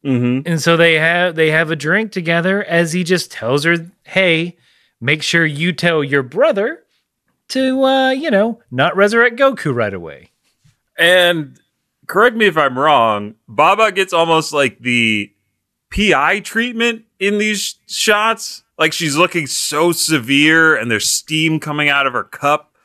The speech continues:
Speaker 1: of tea or coffee or whatever they're serving there. Um,
Speaker 2: If, if my grandparents are, were any indication, it's coffee.
Speaker 1: Mm.
Speaker 2: It's coffee, like, right after a meal, which I've grown to like. <laughs> After a meal,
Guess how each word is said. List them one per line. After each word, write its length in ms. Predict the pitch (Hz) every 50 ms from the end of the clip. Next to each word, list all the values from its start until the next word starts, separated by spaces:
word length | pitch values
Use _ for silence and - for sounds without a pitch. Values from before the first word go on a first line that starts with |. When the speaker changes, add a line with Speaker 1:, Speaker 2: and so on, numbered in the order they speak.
| _ _ _
Speaker 1:
of 300 | - 107 98 87 95 _ -
tea 340 | - 165 170 175 180 165
or 120 | 151 123 98
coffee 580 | - - 151 147 147 - - 151 143 143 139
or 80 | 127 107
whatever 480 | 101 104 117 147 151 151 156 156 156 156
they're 180 | 143 139 143 139
serving 440 | - - 156 160 151 151 156 151 156
there. 360 | 156 156 156 156 156 156 - _ _ _ _ - - _ _
Um, 460 | - 131 135 127 120 117 113 107 98 95
Speaker 2:
If, 120 | 98 -
if 640 | 90 82 117 107 135 143 143 135 143 143 151 131 143
my 180 | 156 156 151
grandparents 600 | 135 123 147 143 139 120 - 123 127 123 113 -
are, 180 | 120 117 113 123
were 200 | 135 127 120 123
any 160 | 120 123 120
indication, 580 | 117 110 110 107 - - 117 104 98 - 120 113
it's 140 | 113 - -
coffee. 500 | - 117 98 92 90 - 95 87 95 98 _ _ _ _
Speaker 1:
Mm. 240 | 143 131 113 95 78 - _ _ _ _ _ _ _ _ _
Speaker 2:
It's 160 | 160 - -
coffee, 480 | - 151 139 131 120 - - 123 113 123
like, 280 | 135 123 107 101 92 113
right 320 | 107 113 117 113 113 110
after 340 | 107 104 98 - 107 104 101
a 60 | 95
meal, 480 | 98 101 95 90 87 85 85 87 98 _ _ _ _ _ _ _ _ _ _ _ _
which 160 | 143 131 -
I've 160 | 135 131 117
grown 320 | 110 117 123 123 123 131 127
to 100 | - 156
like. 560 | 143 127 110 123 165 - _ - - - - _
<laughs> 40 | - - - - - _ - - _ _ _ _ _ _ _ _ _ _ _ _ _ _ _ _ _ - _ _ _
After 360 | - 160 170 - - 135 123
a 60 | 110 92
meal, 280 | 80 - - - _